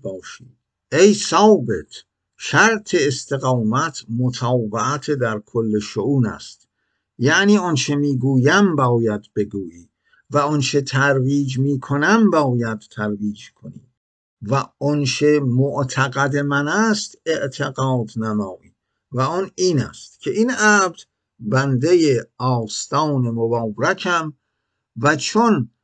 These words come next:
راستان به عبودیت قائم.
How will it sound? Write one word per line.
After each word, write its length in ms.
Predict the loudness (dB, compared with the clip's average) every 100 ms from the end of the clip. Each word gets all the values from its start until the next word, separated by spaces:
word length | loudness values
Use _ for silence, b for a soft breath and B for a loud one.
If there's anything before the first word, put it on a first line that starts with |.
| _ -2
راستان 1120 | 2 2 2 -2 -4 -4 -2 2 2 2 -2
به 180 | -4 -2
عبودیت 960 | 0 0 0 0 -4 -2 0 0 -2 -10 _
قائم. 1000 | -2 0 0 -6 -14 _ _ 2 2 0